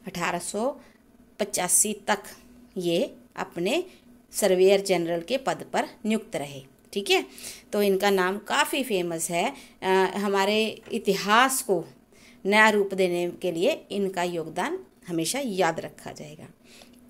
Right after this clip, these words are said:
उसके बाद है, भारत की यात्रा करने से पहले इब्न बतूता किन किन देशों की यात्राएं कर चुका था। अब देखो, मात्र तीन नाम लिख देने से मुझे नहीं लगता कि आपको बड़ी आसानी से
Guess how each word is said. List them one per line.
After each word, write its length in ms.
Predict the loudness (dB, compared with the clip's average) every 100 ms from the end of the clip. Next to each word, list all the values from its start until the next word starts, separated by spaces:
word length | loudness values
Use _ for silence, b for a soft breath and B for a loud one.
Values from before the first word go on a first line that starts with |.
| -20 -20 _ -14 -6
उसके 220 | -4 0
बाद 200 | 2 4
है, 120 | 4 4
भारत 360 | 2 4 2
की 140 | 2 2
यात्रा 300 | 4 2 2
करने 380 | 0 0 0
से 160 | 2 0
पहले 480 | 0 -2 2 2 2 B B B 0
इब्न 320 | 4 6 6
बतूता 640 | 2 0 0 4 4 4 -2 B B 2
किन 260 | 4 6
किन 220 | 4 4 4
देशों 360 | 4 2 0
की 140 | 0 2
यात्राएं 520 | 2 2 0 2 0 -4 2
कर 140 | 2
चुका 360 | 2 -2 -4 -8
था। 260 | -10 -14 -16 -6 2
अब 360 | 4 4 0 -2
देखो, 440 | -2 2 2 0 B B B
मात्र 320 | 2 4 2
तीन 580 | -2 -2 0 4 4 4 0
नाम 440 | 2 4 6 4
लिख 260 | 2 0 0
देने 340 | 2 2 2
से 160 | 2 2
मुझे 300 | 2 0 0
नहीं 180 | 0 -2
लगता 280 | -2 -4
कि 100 | 0
आपको 220 | 2 0 -2
बड़ी 260 | 0 0
आसानी 400 | 0 -2 -4 -4
से 360 | 0 2 2